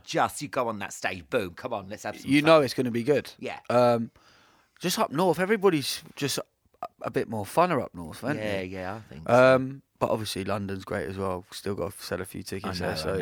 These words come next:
Speaker 2: yeah.
Speaker 1: yeah.
Speaker 2: You are the
Speaker 1: Let's,
Speaker 2: best.
Speaker 1: let's not start slagging things
Speaker 2: Yeah.
Speaker 1: off. Yeah, we've,
Speaker 2: Um,
Speaker 1: we've got tours to sell.
Speaker 2: but I'm obviously looking forward to go, I've never,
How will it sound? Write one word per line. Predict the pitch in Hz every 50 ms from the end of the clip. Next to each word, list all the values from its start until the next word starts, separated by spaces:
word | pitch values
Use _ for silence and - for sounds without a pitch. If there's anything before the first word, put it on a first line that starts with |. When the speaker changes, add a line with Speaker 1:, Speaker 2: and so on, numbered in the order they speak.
| 95
Speaker 2:
yeah. | 95 92
Speaker 1:
yeah. | 104 120 131
Speaker 2:
You | 139 147 147
are | 147 139
the | 143 -
Speaker 1:
Let's, | 160 165 160 135 110 - - -
Speaker 2:
best. |
Speaker 1:
let's | - 98 - - -
not | 104 104
start | - - - 95 98 -
slagging | - - - 80 85 85 87 90 87 -
things | 90 98
Speaker 2:
Yeah. | 127 135 127 120 107
Speaker 1:
off. | 87 - - -
Yeah, | 87 90 85
we've, | 85 92 92 92 95 - _ - - - -
Speaker 2:
Um, | 131 139 151 156 156 151 156 156
Speaker 1:
we've | 156 156
got | 113 - -
tours | - 107 101 92 90 87 -
to | - 101 95
sell. | - - 95 90 87 98
Speaker 2:
but | - 151
I'm | 180
obviously | 190 202 202 175 - 185
looking | 175 175 - 180 160
forward | - 165 165 156 -
to | - 143
go, | 120 143 120 -
I've | 135 139
never, | 160 170 170